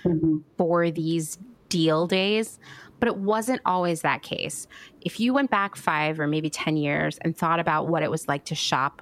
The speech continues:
Speaker 2: on Black Friday online back then, it would legitimately just be clearance stuff, stuff that they hadn't been able to sell before that was, you know, they were taking this deep discount on.
Speaker 1: Yeah. And just on Black Friday. <laughs>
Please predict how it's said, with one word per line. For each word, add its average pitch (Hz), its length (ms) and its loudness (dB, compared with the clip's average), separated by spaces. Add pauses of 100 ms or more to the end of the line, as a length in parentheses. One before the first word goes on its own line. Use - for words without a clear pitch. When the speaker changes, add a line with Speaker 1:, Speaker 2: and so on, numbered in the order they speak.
Speaker 2:
on 151 200 0
Black 151 280 -2
Friday 151 380 0
online 147 420 0
back 147 240 -2
then, 139 380 -2
it 190 80 2
would 196 240 -2 (160)
legitimately 190 880 0
just 160 300 -2
be 156 80 -2
clearance 143 500 -4
stuff, - 380 -2 (220)
stuff - 260 -2
that 202 100 -4
they 196 60 4
hadn't 165 320 -2
been 165 100 0
able 156 140 -2
to 160 100 -4
sell 143 260 0
before 143 480 -2
that - 160 -2
was, - 300 -6 (240)
you 175 100 2
know, 143 160 2 (460)
they 185 80 2
were 190 80 2
taking 190 380 2
this 170 180 0 (240)
deep 190 240 -4
discount - 380 -2
on. 147 180 0 (240)
Speaker 1:
Yeah. 320 220 2 (640)
And 339 460 2 (220)
just 320 360 0
on 294 240 4
Black 262 240 0 (100)
Friday. 233 640 0 (220)
<laughs> - 480 -4